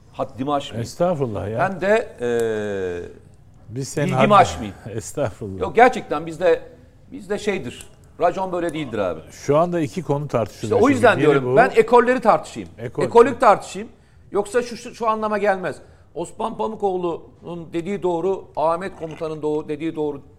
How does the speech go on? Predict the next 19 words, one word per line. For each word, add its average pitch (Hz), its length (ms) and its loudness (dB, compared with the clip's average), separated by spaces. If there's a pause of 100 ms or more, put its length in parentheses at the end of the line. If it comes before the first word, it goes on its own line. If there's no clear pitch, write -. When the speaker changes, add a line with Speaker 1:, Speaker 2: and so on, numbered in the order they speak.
Speaker 1:
demek 208 300 -6
doğru 175 260 -6
değil. 127 160 -12 (1120)
Onu 240 340 0 (140)
biraz 247 300 2 (260)
deşerim 214 400 -2
ben 180 120 -2
size, 175 160 -8
açarım. 160 240 -4
Speaker 2:
İkincisi 165 360 -8
de 156 220 -2 (100)
demin 135 220 -4
Speaker 1:
Açarım. 147 220 -2
Speaker 2:
değindin, 135 540 -4 (100)
demin 120 340 -10
değindin. 113 320 -8
Speaker 1:
Açarım. 180 280 -6
Speaker 2:
İkincisi 110 360 -10
de 131 260 -8